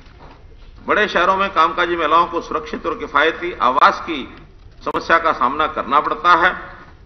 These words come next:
इसके लिए तीन शहरों फरीदाबाद, गुरुग्राम और पंचकुला में ऐसे मकान बनाए जाएंगे जो महिला हॉस्टल के रूप में कामकाजी महिलाओं को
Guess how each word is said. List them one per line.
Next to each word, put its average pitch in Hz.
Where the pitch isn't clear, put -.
इसके 160
लिए 170
तीन 220
शहरों 160
फरीदाबाद, 170
गुरुग्राम 160
और 139
पंचकुला 165
में 147
ऐसे 135
मकान 139
बनाए 151
जाएंगे 131
जो 160
महिला 139
हॉस्टल 156
के 160
रूप 143
में 156
कामकाजी 147
महिलाओं 127
को 123